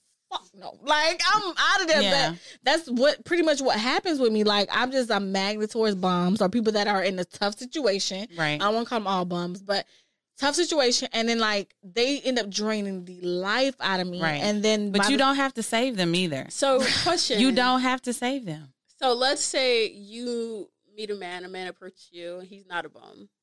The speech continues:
Speaker 3: This nigga is on his shit.
Speaker 1: On his shit.
Speaker 3: Are you prepared for him?
Speaker 2: Mm.
Speaker 1: Emotionally?
Speaker 2: Mm-mm.
Speaker 1: Mm-mm.
Speaker 3: Mm.
Speaker 1: I'm gonna be ready for that ball to drop. Like, "Okay, what's wrong? What your baby mama doing?" Like, wh-, or,
Speaker 2: You
Speaker 1: like,
Speaker 2: looking,
Speaker 1: you know, if you
Speaker 2: you
Speaker 1: don't
Speaker 2: looking
Speaker 1: have
Speaker 2: for
Speaker 1: kids,
Speaker 2: it.
Speaker 1: like,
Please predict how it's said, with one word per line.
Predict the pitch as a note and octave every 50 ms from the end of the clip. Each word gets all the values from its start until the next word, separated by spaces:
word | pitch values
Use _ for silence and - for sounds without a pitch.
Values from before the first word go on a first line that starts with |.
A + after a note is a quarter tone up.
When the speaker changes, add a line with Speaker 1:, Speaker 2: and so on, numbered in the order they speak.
| _ _ _ G3+ A#3 A3
Speaker 3:
This | F#3+ G3+ A#3 -
nigga | A3 G3 F3+ E3+ C#3+
is | E3+ E3+
on | E3 F3 G3+
his | F#3 F3+ F#3+ -
shit. | - F3+ E3 E3+ - -
Speaker 1:
On | G3 F#3+
his | G#3 G3 F3+ -
shit. | - F3+ D3+ D#3 D3 _ _ _ _ _
Speaker 3:
Are | - G3+ G3+
you | G3+ A3 A#3+
prepared | A3 D4+ A#3 - A3 F#3+ F#3 G3+ -
for | A3 A3+
him? | B3 A#3+ B3 C4+ C4+ - _ _ _ _ _ _ _ E3+
Speaker 2:
Mm. | D#3 D3 D#3 D3 - _ _ _ _ _ _ _ _ _ _ _ - - -
Speaker 1:
Emotionally? | A3+ A3+ A3 - F4 - - E4+ E4+ F4 F4+ F#4+ G4+ G4+ - - _ _ _ -
Speaker 2:
Mm-mm. | D3+ - - D3 C#3+ C#3 C3+
Speaker 1:
Mm-mm. | G3 F#3+ - A#2 F3 F3+ F#3 - _ _ _ G#3
Speaker 3:
Mm. | G3 G3 F#3+ F#3+ - _ _ _ -
Speaker 1:
I'm | - A#3+
gonna | C#4+
be | C#4 C4 G#3+
ready | G#3 G#3+ G#3+
for | G#3 - G3+
that | G3 F#3+
ball | F#3+ F#3 F#3 F3+
to | F3+
drop. | F3 F3+ F3 F3 E3+ D#3+ F#3+
Like, | F#3+ F#3+ F#3 F#3 F#3 - -
"Okay, | G#3+ A3 A#3+ G#3+ G#3
what's | G#3+ A3 A3
wrong? | G3+ F#3+ F#3+ F#3 F3+ F3+
What | G3 G3+ -
your | A3+
baby | G#3 G3+ G#3
mama | G3+ G3 F#3+ F#3+
doing?" | F#3 F#3 F#3 F3+ F3+ F#3 F#3 F#3
Like, | F3+ F#3+ F#3+ F#3 F3
wh-, | F#3+ G3 E3+ F#3+
or, | G#3 G3+ G3+ G3 G3
Speaker 2:
You | G3 G#3+ B3+
Speaker 1:
like, | A#3 F#3+
Speaker 2:
looking, | F3+ G3+ A#3+ C#4 C4
Speaker 1:
you | G3+
know, | - - F#3+
if | G#3+ -
you |
Speaker 2:
you | -
Speaker 1:
don't | - C4 B3
Speaker 2:
looking | A#3 A#3 A#3+
Speaker 1:
have | A#3+ B3 A#3+ A#3+
Speaker 2:
for | - -
Speaker 1:
kids, | B3+ A#3+ A3 - G#3+ G#3 G3+ F#3
Speaker 2:
it. | G3
Speaker 1:
like, | G3 B3 G3 G3 G3 G3 F#3+ -